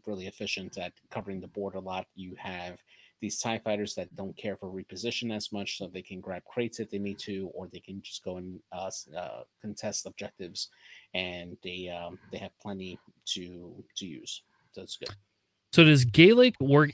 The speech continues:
Speaker 2: So if you kill Gaelic, does he trigger right away?
Speaker 1: No, he does not.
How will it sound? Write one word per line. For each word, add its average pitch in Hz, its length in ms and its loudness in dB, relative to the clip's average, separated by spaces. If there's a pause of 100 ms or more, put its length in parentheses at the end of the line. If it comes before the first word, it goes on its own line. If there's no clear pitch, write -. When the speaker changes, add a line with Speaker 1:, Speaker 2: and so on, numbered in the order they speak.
Speaker 2:
So - 120 4
if 113 120 6
you 202 120 8
kill 165 320 6
Gaelic, 120 640 6 (180)
does 123 220 8
he 139 200 6
trigger 123 400 6
right 120 220 8
away? 117 300 8 (340)
Speaker 1:
No, 117 300 -4 (100)
he 104 80 -8
does 92 240 -8
not. - 300 -8